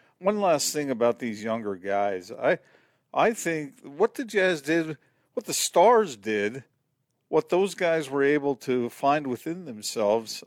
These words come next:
I think bodes well for the Jazz in the future. Now, I don't necessarily think that we're looking at st-, at real N B A type stars, but we are looking at guys who will be able to help the Jazz, I think, moving forward, especially a couple of them that we mentioned.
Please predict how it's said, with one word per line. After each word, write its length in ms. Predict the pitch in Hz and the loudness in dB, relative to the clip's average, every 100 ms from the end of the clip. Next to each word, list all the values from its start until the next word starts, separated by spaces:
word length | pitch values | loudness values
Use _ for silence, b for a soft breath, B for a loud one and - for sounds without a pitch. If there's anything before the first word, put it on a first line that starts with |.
| _ | _
I 140 | 127 | -4
think 260 | 156 185 135 | -4 -6 -2
bodes 300 | 131 143 117 | 0 0 0
well 280 | 123 143 156 | 2 2 2
for 180 | - 107 | -4 -14
the 100 | 104 | -12
Jazz 400 | 104 131 131 120 | -8 -4 -4 -6
in 60 | |
the 80 | 101 | -14
future. 500 | - 131 139 - 98 | -10 -8 -8 -8 -8
Now, 220 | 104 123 | -4 0
I 20 | |
don't 340 | 185 160 123 143 | 0 -2 -8 -12
necessarily 540 | 131 - 135 113 107 | -10 -8 -6 -6 -8
think 320 | - 127 107 | -8 -10 -10
that 160 | - 95 _ _ _ _ _ | -14 -16 _ _ _ _ _
we're 120 | - 127 | 0 0
looking 240 | 135 120 | 0 -4
at 160 | 101 - | -8 -6
st-, 380 | - - - - | -10 -10 -18 -8
at 160 | 110 107 | -6 -6
real 480 | 117 139 143 123 120 b b b - | -6 0 4 4 2 b b b -4
N 200 | 135 127 | -2 0
B 200 | 123 113 | 2 4
A 160 | 123 | 2
type 320 | 110 113 107 | 0 -2 -2
stars, 580 | - - 113 104 107 - - _ _ _ _ | -4 -6 -2 0 0 -2 -12 _ _ _ _
but 100 | 151 | -2
we 140 | 139 160 | 2 4
are 160 | 220 | 4
looking 260 | 233 151 139 | 4 0 -4
at 100 | 117 | 0
guys 340 | 123 127 139 | 4 4 2
who 80 | 135 | -4
will 60 | 131 | -8
be 140 | 139 | -4
able 180 | 147 131 | -2 -2
to 100 | 113 | -2
help 240 | 107 - - | 0 -2 -6
the 80 | |
Jazz, 440 | 95 117 160 156 98 | -8 -2 -2 -2 -2
I 140 | 113 | -2
think, 300 | 147 107 101 | -2 -8 -10
moving 320 | 120 120 113 | -10 -10 -12
forward, 580 | - - 139 127 95 98 | -16 -4 -2 0 -2 -6
especially 500 | 98 - 208 - 139 | -12 -6 -6 -4 -8
a 40 | 107 | -6
couple 360 | 143 135 113 | -6 -4 -2
of 120 | 107 | -2
them 180 | 107 107 _ - | -4 -10 _ -6
that 180 | 110 | -4
we 100 | 117 | -4
mentioned. 520 | 120 120 143 117 98 | -4 -4 -4 -8 -12